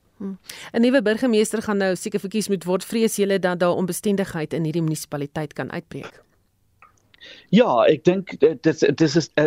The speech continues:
Speaker 2: as ek, eh, al reeds gesê het, dit is, dit is 'n baie moeilike munisipaliteit, want, ehm, eh, daar's nie 'n me-, 'n meerderheid daar nie en, en 'n mens moet, eh, minority regering,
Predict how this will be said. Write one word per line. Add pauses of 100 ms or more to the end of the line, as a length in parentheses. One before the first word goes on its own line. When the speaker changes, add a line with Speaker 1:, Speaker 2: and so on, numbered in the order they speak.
Speaker 2:
as
ek,
eh,
al
reeds
gesê
het,
dit
is,
dit
is
'n
baie
moeilike
munisipaliteit, (100)
want, (440)
ehm,
eh,
daar's
nie
'n
me-,
'n
meerderheid
daar
nie
en,
en
'n
mens
moet, (160)
eh, (360)
minority
regering,